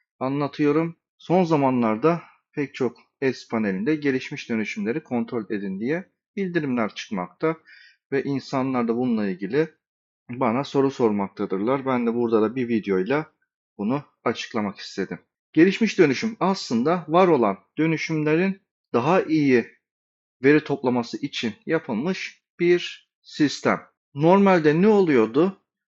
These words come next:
Web sitemize insanlar reklamlardan gelerek WhatsApp'a tıklayınca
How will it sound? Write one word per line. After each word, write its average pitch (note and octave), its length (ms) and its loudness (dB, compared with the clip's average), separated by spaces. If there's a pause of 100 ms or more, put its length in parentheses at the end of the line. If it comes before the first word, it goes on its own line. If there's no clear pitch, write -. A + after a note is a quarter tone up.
(120)
Web F#3 160 4
sitemize D3 560 2
insanlar C3+ 580 0
reklamlardan A#2+ 880 0
gelerek C#3 480 0
WhatsApp'a B2 720 -4
tıklayınca D3+ 760 -2